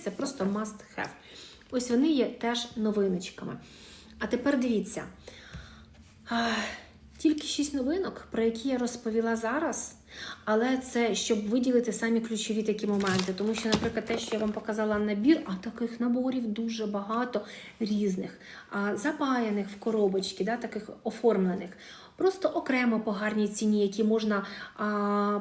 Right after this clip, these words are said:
придбати і купити пакетики, які в нас теж є.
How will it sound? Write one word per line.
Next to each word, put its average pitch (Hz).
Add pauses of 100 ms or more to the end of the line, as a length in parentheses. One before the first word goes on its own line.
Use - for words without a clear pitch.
придбати 220
і 180
купити 214
пакетики, 196
які 190
в 196
нас 196 (140)
теж 190
є. 185